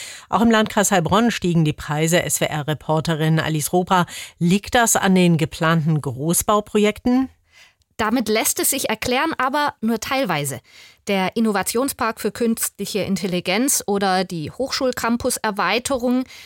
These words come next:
Speaker 2: das seien schon tolle Werbefaktoren, die versprechen,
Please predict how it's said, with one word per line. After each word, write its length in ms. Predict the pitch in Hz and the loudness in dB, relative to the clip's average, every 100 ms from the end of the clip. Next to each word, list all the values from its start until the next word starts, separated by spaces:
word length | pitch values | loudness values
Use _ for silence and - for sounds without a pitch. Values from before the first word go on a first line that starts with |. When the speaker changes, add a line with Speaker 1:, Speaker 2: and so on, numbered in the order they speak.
| - - | -20 -8
Speaker 2:
das 160 | 156 - | -4 0
seien 280 | 175 233 | 0 0
schon 220 | - 208 220 | 0 0 -2
tolle 380 | - 220 247 | -2 0 0
Werbefaktoren, 840 | 180 190 330 - - - 226 233 247 | 0 0 0 -2 -4 -2 -2 0 0
die 80 | 220 | 0
versprechen, 580 | 214 202 - 214 233 | -2 -2 -4 -2 -2